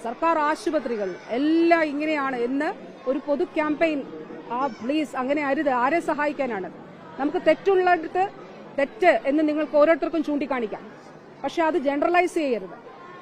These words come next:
അത് ആ സംവിധാനത്തെ, അവിടെ ഈ പ്രവർത്തിക്കുന്ന ആരോഗ്യ പ്രവർത്തകരുടെ മനോവീര്യം തകർക്കും. ദയവായിട്ട് അങ്ങനെ ഉണ്ടാകരുത് എന്നുള്ളതാണ്. ഞാൻ പറഞ്ഞല്ലോ, എന്റെയൊക്കെ അനുഭവം അങ്ങനെയാണ്. ഞാനൊക്കെ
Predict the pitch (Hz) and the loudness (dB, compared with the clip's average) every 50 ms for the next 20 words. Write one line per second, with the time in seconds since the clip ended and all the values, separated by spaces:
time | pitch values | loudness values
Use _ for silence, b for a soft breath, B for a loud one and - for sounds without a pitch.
0 | - - - - 254 262 349 339 339 - 302 277 294 320 320 320 339 349 339 330 | -18 -14 -8 -4 0 2 2 2 2 0 0 0 2 2 4 4 2 2 2 2
1 | - 262 240 226 233 247 277 320 330 320 - - 285 277 285 285 277 - 330 - | 2 0 0 0 2 4 4 4 6 4 0 0 0 -2 -2 -2 -4 -4 -6 -4
2 | 339 320 330 302 277 285 294 311 285 339 - 311 320 320 285 330 320 320 302 277 | -2 -2 0 0 0 0 0 0 0 0 0 0 0 0 0 0 -2 0 0 -2
3 | 320 285 269 262 269 302 330 320 339 330 339 311 - 294 269 262 254 240 - 226 | -2 -2 0 0 0 0 2 2 2 2 2 0 0 -2 -4 -4 -4 -6 -6 -8
4 | 196 180 - - - - - 233 226 247 262 277 294 302 302 294 - 269 262 269 | -10 -10 -10 -14 -16 -16 -10 -4 -2 0 0 2 2 0 0 0 -2 -4 -4 -4
5 | 269 269 254 240 - 233 226 233 233 277 285 277 294 262 254 254 247 - 240 240 | -6 -6 -8 -8 -8 -8 -4 -2 0 0 2 2 0 -2 -2 -2 -4 -4 -4 -4
6 | 226 240 233 214 208 196 190 175 175 196 214 240 262 294 262 302 294 285 277 285 | -4 -2 -2 -4 -4 -4 -6 -8 -10 -10 -8 -6 -4 -4 -2 -2 -2 -2 -2 -2
7 | 277 269 254 220 240 262 294 311 339 339 - 311 294 269 269 226 254 247 226 214 | 0 0 -2 -2 -2 -2 0 0 0 0 0 0 0 0 0 0 0 0 0 -2
8 | 208 202 190 185 185 190 196 220 240 285 311 311 - - 202 214 | -4 -4 -4 -6 -6 -6 -6 -6 -4 -4 -4 -2 -2 -2 -2 -2